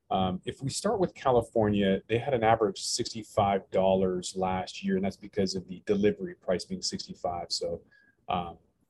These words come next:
it, it was roughly between, you know,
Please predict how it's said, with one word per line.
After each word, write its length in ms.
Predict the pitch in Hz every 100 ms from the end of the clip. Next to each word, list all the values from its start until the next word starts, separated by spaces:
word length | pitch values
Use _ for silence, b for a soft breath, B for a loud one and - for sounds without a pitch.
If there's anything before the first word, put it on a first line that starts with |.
| _
it, 60 | 110 117 107
it 60 |
was 180 | 143 113
roughly 520 | 113 139 135 - 123
between, 760 | 110 107 - 110 107 101 98 95 -
you 100 | 98
know, 160 | 92